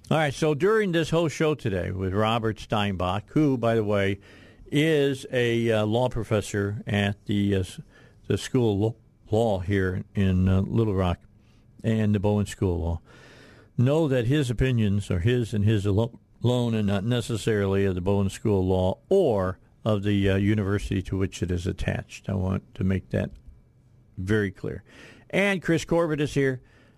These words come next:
Uh, he's an attorney from out in Conway. He's a fifth-generation Arkansan. Uh, that car is looking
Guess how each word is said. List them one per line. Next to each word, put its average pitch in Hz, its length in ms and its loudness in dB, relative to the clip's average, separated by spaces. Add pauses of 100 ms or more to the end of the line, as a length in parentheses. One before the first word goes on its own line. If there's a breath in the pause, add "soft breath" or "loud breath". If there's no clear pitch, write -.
(140 soft breath)
Uh, 113 260 2
he's 120 220 2
an 113 100 -2
attorney 123 400 0
from 110 380 -2
out 117 200 0
in 123 80 -10
Conway. 113 580 -2
He's 107 300 0
a 107 60 -2
fifth-generation 120 1040 -2
Arkansan. 113 760 -2 (500 loud breath)
Uh, 104 280 2
that 107 220 0
car 127 340 0
is 110 160 -4
looking 110 280 0